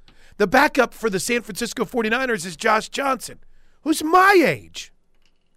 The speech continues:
Clearwater Sooner writes, "Sean Payton will be the next head coach of the Arizona Cardinals."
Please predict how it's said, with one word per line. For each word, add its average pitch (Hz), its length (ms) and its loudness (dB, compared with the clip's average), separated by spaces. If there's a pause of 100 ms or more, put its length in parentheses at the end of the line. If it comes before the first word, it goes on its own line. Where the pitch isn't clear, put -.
(480)
Clearwater 165 520 0
Sooner 143 360 -6
writes, 127 280 -10
"Sean 180 360 -6
Payton 170 380 -8
will 143 140 -6
be 123 100 -8
the 110 120 -12
next 131 420 -8
head 147 200 -8
coach 139 280 -10
of 107 60 -20
the - 180 -20
Arizona 117 480 -8
Cardinals." 80 520 -20